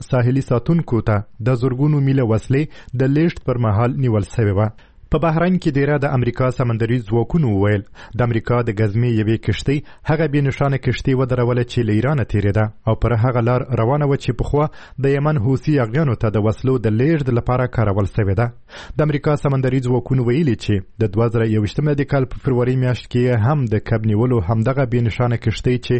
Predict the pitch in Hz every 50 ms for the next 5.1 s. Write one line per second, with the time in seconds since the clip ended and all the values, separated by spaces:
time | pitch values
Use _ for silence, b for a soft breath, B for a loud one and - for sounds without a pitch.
0 | B B B B B B - 143 139 127 135 135 127 131 147 151 147 135 131 127
1 | 127 120 110 107 107 - - - 117 127 127 131 - - 110 110 110 - - 135
2 | 120 120 110 117 151 151 143 135 B B B B B - 117 117 113 - - 117
3 | - 113 113 113 110 - - 113 120 143 151 143 139 - - - 127 123 131 139
4 | 147 139 135 131 117 120 123 123 131 127 - 131 117 117 117 110 101 117 110 117
5 | 147 156